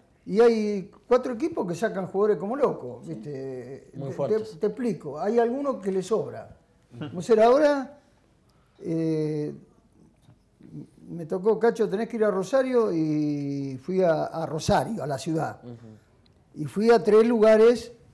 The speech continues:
Speaker 1: difíciles, ¿viste? Difíciles. A uno le habían robado, pobre, la,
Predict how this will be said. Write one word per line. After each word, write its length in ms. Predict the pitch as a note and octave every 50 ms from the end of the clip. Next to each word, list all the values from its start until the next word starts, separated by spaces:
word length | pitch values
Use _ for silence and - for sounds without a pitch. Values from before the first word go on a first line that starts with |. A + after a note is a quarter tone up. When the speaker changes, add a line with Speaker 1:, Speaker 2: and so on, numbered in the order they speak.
| _ _ _ _ _ _ _ _ _ _ - - - - - - D#3
Speaker 1:
difíciles, 640 | D#3+ D3 D#3+ G#3 G#3+ F3 D3 - D3 C3 A2 G2 G2+ - - - - - -
¿viste? 400 | C#3+ D#3 D#3 - - C#3 B2 A2
Difíciles. 680 | A#2 C#3 G3+ D3+ G3 G#3+ F3+ C3 - - C#3+ A2 G#2+ B2
A 80 | C3 D3
uno 180 | G3 G#3+ G#3 G3+
le 120 | F#3 F3
habían 200 | F3 F#3 F3+ E3
robado, 320 | D#3 E3 F3 F3+ F3 D#3+
pobre, 320 | - F3+ F3+ F3+ F3 E3+ D#3
la, 400 | D3+ D3+ D3 C#3 C#3 C#3+ C#3